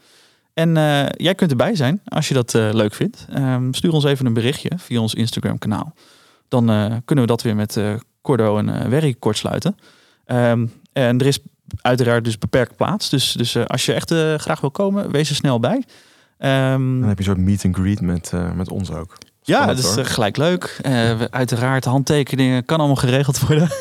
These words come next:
Speaker 1: <laughs> Ehm, nee, maar, ehm, en dan nog het boek eigenlijk, hè, wat we dan gaan bespreken. Want, eh,
Speaker 2: Ja.
Speaker 1: uiteraard, eh,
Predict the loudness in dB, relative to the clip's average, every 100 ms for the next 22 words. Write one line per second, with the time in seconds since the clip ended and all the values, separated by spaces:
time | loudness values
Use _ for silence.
0 | -4 -6 -4 -14 -8 -6 -4 -6 -10 -4
1 | 0 2 4 2 2 0 0 0 2 2
2 | 4 2 4 4 2 0 -2 -6 _ _
3 | _ _ -14 -2 2 4 4 2 0 0
4 | 2 2 2 0 0 2 0 0 0 0
5 | -2 -2 -2 -2 0 -2 0 -2 2 2
6 | 2 -2 -4 -4 -2